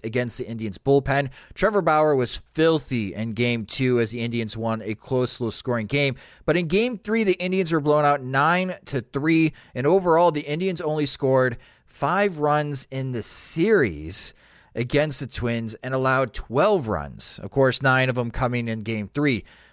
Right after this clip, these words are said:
We'll find out more in a moment on what's going on with Cleveland, especially from the offensive side with Matt Lyons from Let's Go Tribe.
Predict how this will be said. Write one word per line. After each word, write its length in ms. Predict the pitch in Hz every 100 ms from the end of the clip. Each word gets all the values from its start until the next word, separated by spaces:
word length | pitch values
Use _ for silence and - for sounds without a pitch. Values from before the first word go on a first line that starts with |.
| _
We'll 140 | 147
find 240 | 139 233 254
out 180 | 226
more 240 | 185 185 190
in 60 |
a 80 | 175
moment 500 | 143 147 151 139 123
on 80 | 120
what's 240 | 127 139
going 260 | - 143 139
on 160 | 127 123
with 160 | 117
Cleveland, 360 | - 127 120 117
especially 480 | - - 185 - 165
from 180 | 151
the 120 | 131 123
offensive 500 | 120 117 120 113 107
side 320 | 123 113 113
with 240 | 107 104
Matt 340 | 117 127 127 92
Lyons 480 | 117 123 113 110
from 160 | - 110
Let's 260 | 110 127 -
Go 200 | 123 107
Tribe. 580 | - 147 139 104 80